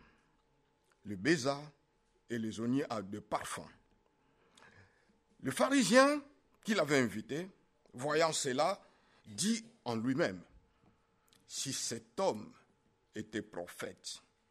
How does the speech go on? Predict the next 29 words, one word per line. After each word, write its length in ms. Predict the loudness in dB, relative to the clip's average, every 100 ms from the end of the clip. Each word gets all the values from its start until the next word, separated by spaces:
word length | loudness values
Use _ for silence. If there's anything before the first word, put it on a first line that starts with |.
| _ _ _ _ -8
il 100 | -6
saurait 440 | -4 -6 -4 -6 -8 -8
qui 340 | -4 -4 -4 _ _ _ _ _
et 140 | -6 -6
de 100 | -6
quelle 320 | -6 -6 -4
espèce 840 | -6 -8 -4 -4 -4 -6 -8 -12 -12 -2
est 100 | 0
la 140 | 0
femme 540 | -4 0 2 2 -2
qui 120 | -8 -10
le 140 | -10
touche. 540 | -14 -20 -14 -12 -14 -20 _ _ _ _ _ _ _ _ _
Il 120 | -8
saura 440 | -6 -2 -2 0 -2
que 320 | -4 -8 -8 _
c'est 300 | -12 -10 -10
une 180 | -12 -12 _ _ _ _
pécheresse. » 720 | -12 -12 -14 -16 -14 -14 -16 _ _ _ _ _ _ _ _ _ -20 _ _
Le 60 | -18
verset 300 | -12 -10 -6
quarante, 560 | -4 2 2 0 -8 -20 _ _ _ _ _ _ _ _ _ _ _ -8
Jésus 300 | -2 0 0
prit 220 | 2 4
la 80 | 4
parole 480 | 4 6 6 6 0 -16 _ _
et 100 | -2
lui 160 | 0 0
dit, « 260 | -4 -10